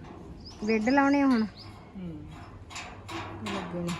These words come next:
Speaker 1: ਵਿੱਡ ਲਾਉਣ। ਹਾਏ, ਆਪਣੇ ਤਾਂ ਬੂਟਿਆਂ ਨੂੰ ਵੀ ਸਾਰੇ ਐਂ ਕਿਵੇਂ ਹੋਏ ਪਏ, ਪਾਣੀ ਪਾਉਣ ਵਾਲਾ, ਹਨਾ? ਗੁੱਡ ਕੇ ਜੀ। ਮੈਂ ਕਰਦੀ ਹਾਂ ਅੱਜ ਇਹ ਕੰਮ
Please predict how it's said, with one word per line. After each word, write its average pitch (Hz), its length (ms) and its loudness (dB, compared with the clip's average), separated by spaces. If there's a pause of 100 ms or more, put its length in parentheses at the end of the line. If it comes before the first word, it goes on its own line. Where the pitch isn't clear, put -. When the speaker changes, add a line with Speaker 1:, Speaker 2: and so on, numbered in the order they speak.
(800)
Speaker 1:
ਵਿੱਡ 180 220 0
ਲਾਉਣ। 190 220 0
ਹਾਏ, 202 260 2
ਆਪਣੇ 214 180 0
ਤਾਂ 202 100 -2
ਬੂਟਿਆਂ 196 340 -2
ਨੂੰ 214 100 0
ਵੀ 220 60 -4
ਸਾਰੇ 202 360 0
ਐਂ 202 140 0
ਕਿਵੇਂ 190 220 -4
ਹੋਏ 185 180 -2
ਪਏ, 175 160 -4
ਪਾਣੀ 190 280 -2
ਪਾਉਣ 214 160 0
ਵਾਲਾ, 175 200 0
ਹਨਾ? 165 240 -2 (1120)
ਗੁੱਡ 180 280 -2
ਕੇ 175 200 -4
ਜੀ। 170 180 -2 (2500)
ਮੈਂ 220 180 -2
ਕਰਦੀ 170 320 -2
ਹਾਂ 160 60 -2
ਅੱਜ 160 100 -6
ਇਹ 170 140 0
ਕੰਮ 175 220 -4